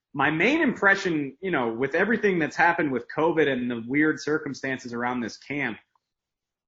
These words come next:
my main impression is that, to me, it looks like – the Cowboys are trying to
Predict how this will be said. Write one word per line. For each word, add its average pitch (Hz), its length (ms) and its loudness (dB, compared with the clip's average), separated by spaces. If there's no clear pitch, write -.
my 143 200 0
main 180 280 0
impression 165 480 0
is 123 120 -4
that, 135 200 -2
to - 80 -8
me, 175 480 2
it 143 180 -2
looks 156 360 -4
like – 120 400 0
the 123 100 -4
Cowboys 160 540 2
are 135 80 -4
trying 143 400 -2
to 123 480 -4